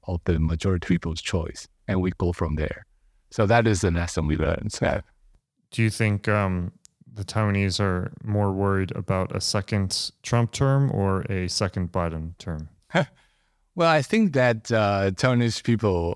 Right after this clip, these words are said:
Speaker 1: honestly, we don't worry too much about, uh, the developments of the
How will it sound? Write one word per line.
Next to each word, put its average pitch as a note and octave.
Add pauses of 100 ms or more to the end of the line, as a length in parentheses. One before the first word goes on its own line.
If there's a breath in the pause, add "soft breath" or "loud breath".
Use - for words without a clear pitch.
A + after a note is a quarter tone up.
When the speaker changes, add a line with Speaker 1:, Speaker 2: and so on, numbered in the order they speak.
Speaker 1:
honestly, B2
we F2+
don't F#2+ (140)
worry G#2
too -
much E2+
about, E2 (360)
uh, D#2+
the E2+
developments F2
of D#2+
the D#2